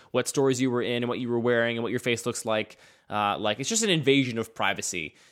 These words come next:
that I don't think our, like, I don't think society has, like, ethically evolved enough to, like, have a conversation about. Uh, I think it's just, like, because capitalism is so based on, well, if you can do it and it's not illegal, then you should do it and you should make as much money as possible doing so.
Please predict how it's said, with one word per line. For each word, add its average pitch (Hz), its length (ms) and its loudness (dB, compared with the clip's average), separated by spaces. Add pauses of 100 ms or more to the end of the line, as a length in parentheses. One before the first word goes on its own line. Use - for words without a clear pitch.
(120)
that 110 100 -2
I 107 80 2
don't 113 280 -4
think 107 320 -4
our, 92 580 -2 (320)
like, 95 260 -4 (720)
I 139 60 2
don't 147 120 4
think 147 120 0
society 110 560 0
has, 104 180 -2
like, 104 220 -6
ethically 117 400 -2
evolved 101 440 0
enough 101 300 -2
to, 104 120 -8
like, 92 200 -4
have 107 220 -2
a 98 40 -8
conversation 92 600 -6
about. 73 300 -6 (340)
Uh, 90 240 -4
I - 60 -6
think 110 160 -4
it's 104 100 -4
just, - 160 -8
like, 90 300 -2 (340)
because 113 340 -4
capitalism 101 600 0
is 92 80 -8
so 95 320 0
based 101 360 -2
on, 95 160 -4
well, 151 240 6
if 127 120 0
you 131 80 0
can 113 100 -4
do 135 220 2
it 110 200 0 (280)
and 110 100 -4
it's 107 80 -8
not 131 200 4
illegal, 113 440 2
then 107 160 -4
you 107 100 -2
should 120 260 2
do 107 100 0
it 104 40 -2
and 104 80 -6
you 110 60 -4
should 107 140 -6
make 110 120 2
as 110 60 -2
much 104 160 -6
money 104 140 -2
as 101 80 -6
possible 107 360 -4
doing 110 280 -4
so. 90 340 -4